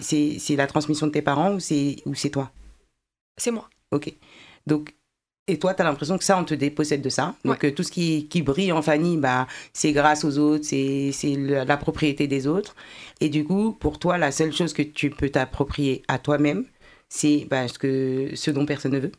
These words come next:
Speaker 2: Ouais. C'est ça. Et moi, je, moi, c'est ce, j'en parlais avec des copines. Et, euh,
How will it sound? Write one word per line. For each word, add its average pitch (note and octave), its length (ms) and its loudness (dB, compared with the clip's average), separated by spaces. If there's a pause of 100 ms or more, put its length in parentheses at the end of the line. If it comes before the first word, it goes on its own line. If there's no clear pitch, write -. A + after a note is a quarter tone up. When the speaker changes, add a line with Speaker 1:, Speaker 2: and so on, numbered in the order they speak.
(120)
Speaker 2:
Ouais. - 100 -10 (1400)
C'est A3 80 -10
ça. - 100 -12 (1080)
Et A#3 220 2
moi, A3+ 200 -2
je, - 80 -2 (380)
moi, A#3+ 220 -2
c'est C4 200 -2
ce, A3 420 -2 (260)
j'en A#3+ 200 0
parlais C4 340 2
avec A3 260 0
des G#3 120 -2
copines. A#3+ 540 -2 (800)
Et, A#3+ 260 2
euh, G3+ 1080 -2